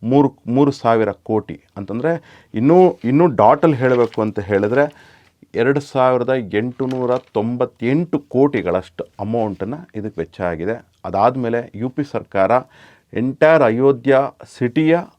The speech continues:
ಅಭಿವೃದ್ಧಿಗೋಸ್ಕರಾಗಿ ಎಂಬತ್ತೈದು ಸಾವಿರ ಕೋಟಿಗಳನ್ನು ನಿಗದಿ ಮಾಡಿದೆ.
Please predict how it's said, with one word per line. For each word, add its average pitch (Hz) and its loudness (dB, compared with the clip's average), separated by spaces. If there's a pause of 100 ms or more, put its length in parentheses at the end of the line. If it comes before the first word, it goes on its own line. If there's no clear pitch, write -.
(120)
ಅಭಿವೃದ್ಧಿಗೋಸ್ಕರಾಗಿ 107 0
ಎಂಬತ್ತೈದು 127 -4 (340)
ಸಾವಿರ 120 4
ಕೋಟಿಗಳನ್ನು 113 -4 (280)
ನಿಗದಿ 143 2
ಮಾಡಿದೆ. 107 -2